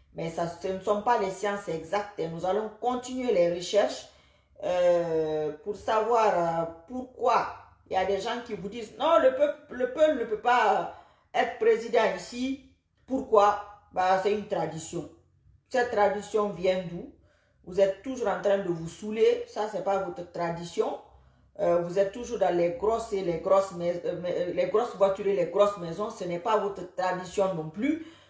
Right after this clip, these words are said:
Donc, que le peuple, il peut être tout sauf président de la République, mais vous votez pour eux. Donc, même quand tu votes pour un peuple, on le triche. Et quand on le triche, c'est normal.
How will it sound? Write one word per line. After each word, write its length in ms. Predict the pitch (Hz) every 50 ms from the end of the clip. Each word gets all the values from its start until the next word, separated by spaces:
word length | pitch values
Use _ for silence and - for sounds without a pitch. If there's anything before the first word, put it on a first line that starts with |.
| _ _ _
Donc, 440 | - - 202 214 208 208 - 190 175
que 80 | - 233
le 300 | 226 214 196 185 - -
peuple, 340 | 214 220 214 190 165 - -
il 180 | 196 185 165 -
peut 120 | 247 240
être 400 | 226 196 202 190 - - - -
tout 160 | - 254 214
sauf 260 | - 254 247 240 -
président 500 | - 208 202 202 202 - 196 190 190 190
de 60 | 175 175
la 120 | 170 165
République, 640 | 190 190 180 - 196 180 208 277 349 349 - - - 170
mais 180 | 196 226 233
vous 160 | 196 208 226 202
votez 360 | 202 269 269 262 269 277 277
pour 240 | - - 185 185 -
eux. 220 | 190 185 165 147 -
Donc, 240 | 262 277 277 269 -
même 280 | 208 294 370 415 - -
quand 200 | 349 311 311 -
tu 80 | - 240
votes 320 | 202 240 285 285 - -
pour 160 | - 196 208
un 120 | 214 233 -
peuple, 300 | - - 196 202 - - -
on 80 | 165
le 200 | 156 151 156 -
triche. 380 | - 202 196 - - - - - _ -
Et 140 | 175 170 -
quand 160 | 302 320 277
on 20 |
le 160 | 220 208 202
triche, 300 | - - 262 277 - - - _ _ _ _
c'est 160 | _ - 160
normal. 460 | 151 165 180 185 185 185 175 - -